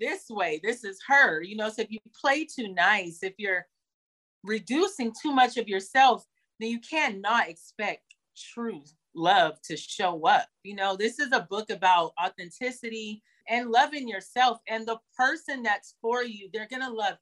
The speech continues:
everything about you. I'm not saying that flaws are something we should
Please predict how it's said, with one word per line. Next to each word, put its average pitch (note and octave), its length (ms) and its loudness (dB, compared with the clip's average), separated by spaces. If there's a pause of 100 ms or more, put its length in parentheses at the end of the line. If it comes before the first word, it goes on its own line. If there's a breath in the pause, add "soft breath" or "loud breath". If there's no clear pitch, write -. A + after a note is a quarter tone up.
(140)
everything G#3+ 840 -6
about F3+ 460 2
you. D#3+ 400 -10
I'm C4+ 180 -2
not E4 240 0
saying A#3+ 280 -8
that G3 180 -2 (100)
flaws G3 540 2
are F3 100 -10
something F#3+ 480 -16
we F3 160 -12 (160)
should - 200 -12